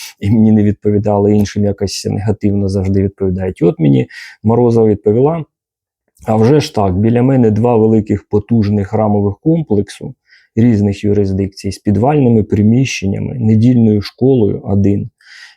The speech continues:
Якщо до них прийти, наприклад, у випадку тривоги, вони будуть просто-напросто зачинені. Там навіть не буде тієї людини, яка скаже: «Нізя».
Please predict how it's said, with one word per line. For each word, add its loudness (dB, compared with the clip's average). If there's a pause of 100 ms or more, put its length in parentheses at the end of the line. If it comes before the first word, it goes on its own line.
(100)
Якщо 2
до 2
них 0
прийти, 0
наприклад, -2
у 2
випадку -2
тривоги, -2 (460)
вони 4
будуть 0
просто-напросто -2
зачинені. -2 (640)
Там 4
навіть 2
не 2
буде 2
тієї 0
людини, 2
яка 0
скаже: -4
«Нізя». -2